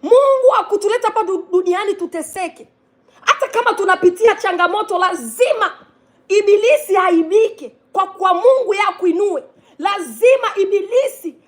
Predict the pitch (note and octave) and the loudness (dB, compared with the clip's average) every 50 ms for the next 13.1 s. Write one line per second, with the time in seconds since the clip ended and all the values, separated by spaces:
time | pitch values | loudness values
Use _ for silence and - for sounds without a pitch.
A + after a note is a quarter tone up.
0 | _ _ - F4 F4 F4 G#4+ A4+ G#4 F#4+ G4 F4+ F4 E4+ F#4+ G4 - D#4+ - F4+ | _ _ -8 -6 -4 -4 -2 -4 -4 -4 -4 -4 -4 -4 -4 -6 -8 -10 -8 -8
1 | E4+ D#4 C#4 B3+ B3+ A#3+ A#3+ A#3+ A#3 A3+ A3+ A3+ G3 - _ _ _ _ _ - | -6 -4 -6 -6 -6 -6 -8 -8 -10 -12 -14 -16 -18 -20 _ _ _ _ _ 0
2 | - A#4+ C#5 C5+ B4+ A4+ C#5 - - G#4 G4 G#4 A4 G#4 F#4 E4 D4 C#4 C4+ B3+ | 2 4 4 4 2 0 -2 -6 -6 -4 -2 -2 -2 -2 0 -2 -2 -2 -4 -6
3 | B3+ C4 A#3+ A3+ - - _ _ _ - G#4 A4 G#4 G#4 G#4 B4+ - B4+ F#4 - | -8 -8 -10 -10 -14 -20 _ _ _ -4 -2 0 0 0 0 0 -2 -2 -4 -4
4 | F#4 - A4+ A4+ G#4+ F#4+ F4 E4+ E4 E4 E4+ F4+ F4 - - _ _ _ _ - | -6 -6 -4 -2 -2 -2 -2 -2 -2 -2 -4 -4 -6 -8 -14 _ _ _ _ -4
5 | F#4+ A4+ - - G#4 G4 G#4 A4 A4 G#4+ - D#4 - _ - A4 B4+ A4+ G4+ F4+ | -2 -2 0 0 0 0 0 0 -2 -4 -6 -8 -12 _ -4 -2 -2 -2 -2 -2
6 | - F4+ E4 E4 F#4 G4+ - F4+ E4 E4 E4 - F#4 F#4 F#4 E4 D4+ C#4 C#4 C#4 | -2 -4 -2 -2 -2 -4 -2 -2 -2 -4 -4 -4 -6 -6 -4 -4 -4 0 0 2
7 | C4+ C#4 C4+ G4 C#4+ C4 C4+ D#4 E4+ F4+ F#4 F#4 F#4 F#4 G4+ F#4+ D#4+ C#4+ C4+ C4+ | 0 0 -2 -4 -6 -6 -6 -6 -6 -8 -6 -4 -4 -4 -4 -2 -2 -4 -4 -4
8 | C4 - - _ _ _ _ - - - G4+ G#4+ G#4+ G#4+ - - C5 C5 A#4 A4 | -6 -8 -14 _ _ _ _ -8 -2 0 0 0 0 -2 0 2 2 2 2 0
9 | - G4 F#4 F#4+ F#4 - G4 F#4 F4+ G4 A#4 A4+ G4+ E4+ D#4 D#4 D4 D#4 E4 D4+ | -4 -4 -6 -6 -6 -2 -2 -2 0 0 -2 -2 -2 -2 -2 -2 0 0 -2 -2
10 | D#4 - - _ _ _ _ _ - F4+ G#4 F4+ - - A4+ D5 D5+ C#5 - - | -4 -8 -16 _ _ _ _ _ -2 -2 -2 -2 0 2 2 2 4 2 0 0
11 | - G4 - G4+ F#4+ A4 B4 A#4+ A4+ - - F#4+ F#4+ E4 F4+ G4+ G#4 G#4+ G#4 F#4+ | -2 -4 -2 0 2 2 2 2 0 -2 -2 -4 -4 -2 0 0 2 2 4 2
12 | F#4 E4+ E4+ - - - G#4+ G#4 F#4+ F4+ E4 D#4+ D#4 E4 F#4+ G#4+ - - - - | 2 0 -2 -4 0 2 2 4 4 2 0 -2 -4 -4 -4 -6 -6 -8 -10 -16
13 | - _ | -20 _